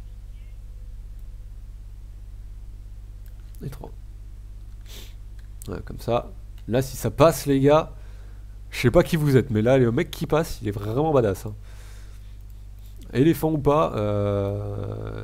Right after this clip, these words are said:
ça devrait tenir. J'espère. On va pas mettre de chevaux de frise parce qu'il me semble qu'il avait pas beaucoup d'unités, euh, que moi, justement, j'en ai. Des unités montées.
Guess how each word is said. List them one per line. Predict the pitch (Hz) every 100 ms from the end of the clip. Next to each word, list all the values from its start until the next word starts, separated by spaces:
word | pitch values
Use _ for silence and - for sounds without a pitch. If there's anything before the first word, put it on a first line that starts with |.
| -
ça | 110
devrait | 107
tenir. | 113 110 - - - - - - - - - - - - - - - - -
J'espère. | - 90 80 - - - - - - - - - - - - - - - - - -
On |
va | 101
pas | -
mettre | 135
de | 127
chevaux | - 117 117
de |
frise | - 123
parce | - 104
qu'il | 107
me |
semble | 98 110
qu'il | -
avait | 101 95
pas | - 101
beaucoup | 135 143 147
d'unités, | 139 131 - 123 123
euh, | 110 107 107 107 107 104 - - - - - - - - - - - - - - - - - - -
que | -
moi, | 92 110
justement, | 101 - 107 110
j'en | 98 98
ai. | 123 131 - - - - - - - - - - - - - - - - - - -
Des | 87
unités | 92 85
montées. | 90 90 123